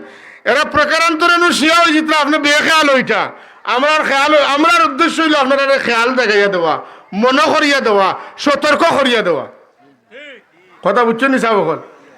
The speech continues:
এখন তৌহিদি জনতা দাবি করে শিয়ায়, আমি কর্মকিলা। আর শিয়া হলে সাহাবায়ে কেরামের উপরে বিদ্বেষ পোষণ করে, আর আহলুস সুন্নাতুল জামাতের মানুষের সাহাবায়ে কেরামরে নিজের জীবনের বিনিময়ে মহব্বত করে।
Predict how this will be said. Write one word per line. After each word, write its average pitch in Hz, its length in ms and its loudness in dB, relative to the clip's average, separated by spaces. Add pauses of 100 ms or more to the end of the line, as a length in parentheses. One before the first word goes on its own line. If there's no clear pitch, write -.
(240)
এখন 226 300 0
তৌহিদি 240 420 2
জনতা 247 520 0 (240)
দাবি 190 240 -2
করে 226 260 2
শিয়ায়, 202 380 -2 (320)
আমি 226 280 -2
কর্মকিলা। 226 640 0 (360)
আর 254 120 -2 (180)
শিয়া 392 560 2
হলে 339 260 0
সাহাবায়ে 285 440 0
কেরামের 302 400 0
উপরে 294 200 0
বিদ্বেষ 262 420 -2
পোষণ 254 320 -2
করে, 233 280 2 (420)
আর 262 140 -2
আহলুস 320 360 0
সুন্নাতুল 349 440 -2
জামাতের 320 380 0
মানুষের 294 280 -2
সাহাবায়ে 277 400 0
কেরামরে 294 420 0
নিজের 277 320 0
জীবনের 254 400 0
বিনিময়ে 240 380 0
মহব্বত 196 500 0
করে। 117 240 -8